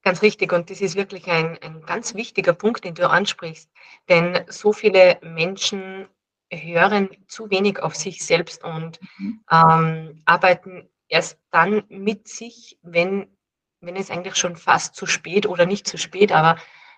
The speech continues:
Speaker 2: Mhm.
Speaker 1: ja, eben wenn dieser Hut wirklich schon lichterloh brennt.
Speaker 2: Mhm.
Speaker 1: Und dann dauert es umso länger, bis man wirkliche Wirkung erzielen kann.
Speaker 2: Mhm.
Speaker 1: Und ich denke mir, das ist auch etwas, was wir uns von der Natur als Vorbild nehmen dürfen.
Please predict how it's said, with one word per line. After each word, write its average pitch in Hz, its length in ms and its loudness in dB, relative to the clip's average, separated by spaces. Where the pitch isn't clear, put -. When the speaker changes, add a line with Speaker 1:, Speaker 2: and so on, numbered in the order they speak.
Speaker 2:
Mhm. 190 200 -6
Speaker 1:
ja, 196 260 4
eben 185 120 -6
wenn 175 140 4
dieser 185 300 -4
Hut 214 260 -6
wirklich 190 320 -2
schon 175 180 -10
lichterloh 175 460 -4
brennt. 180 480 -2
Speaker 2:
Mhm. 180 220 6
Speaker 1:
Und 180 360 8
dann 185 380 6
dauert 208 300 4
es 196 120 0
umso 214 280 -4
länger, 190 320 2
bis 196 260 -10
man 180 220 -4
wirkliche 190 840 -10
Wirkung 190 560 -4
erzielen 156 520 -12
kann. 147 360 -18
Speaker 2:
Mhm. 185 220 0
Speaker 1:
Und 180 140 0
ich - 120 -8
denke 190 280 0
mir, 185 80 0
das 175 180 4
ist 185 160 2
auch 180 140 6
etwas, 185 360 2
was 170 160 0
wir 185 160 4
uns 175 320 -2
von 175 200 -20
der 175 100 -8
Natur 165 420 2
als 170 260 2
Vorbild - 540 -2
nehmen 151 300 -18
dürfen. - 460 -20